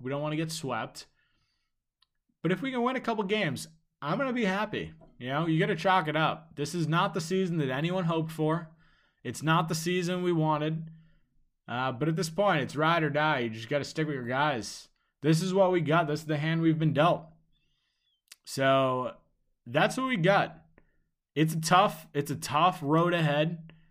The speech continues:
Uh, this is a good win. It's a fun win. It's the first fun game we've seen in a while. We got to see a bunch of our bench guys show out, and it was fun.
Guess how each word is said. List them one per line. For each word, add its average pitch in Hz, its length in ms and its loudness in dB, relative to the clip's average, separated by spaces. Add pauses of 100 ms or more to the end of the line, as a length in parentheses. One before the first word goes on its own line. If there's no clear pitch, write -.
(340)
Uh, 131 240 -2
this 180 200 2
is 214 60 -6
a 254 60 -4
good 226 160 -2
win. 247 240 2
It's 160 120 -4
a 160 60 -2
fun 214 320 2
win. 131 300 0 (400)
It's - 100 -20
the 160 80 2
first 185 320 2
fun 208 540 0
game 185 340 2
we've 147 200 0
seen 165 260 0
in 160 80 4
a 147 80 4
while. 139 500 0 (260)
We 127 120 -4
got 175 240 4
to 180 40 -8
see 196 200 0
a 185 40 2
bunch 170 240 0
of 175 80 -4
our 175 140 4
bench 160 320 0
guys 165 340 2
show 160 380 0
out, 147 360 0 (500)
and 135 720 -4 (300)
it 147 100 0
was 180 180 2
fun. 202 460 0